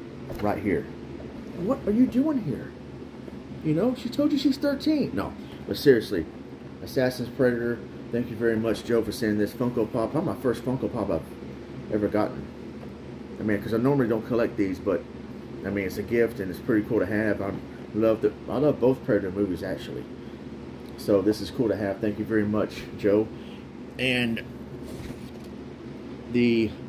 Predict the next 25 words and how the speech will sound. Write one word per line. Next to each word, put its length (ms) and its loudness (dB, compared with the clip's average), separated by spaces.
most 240 2
favorite 280 6
thing 180 2
that 80 6
he 120 4
sent 280 0
me, 220 -2
I'm 120 -4
gonna 120 2
cherish 380 4
this 380 2
big 160 2
time 220 -4
because 420 0
it's 220 2
my 100 6
overall 360 6
favorite 340 0
football 320 2
game. 240 -6
Tecmo 560 4
E 140 4
C 200 2
W 320 2
Bowl. 260 0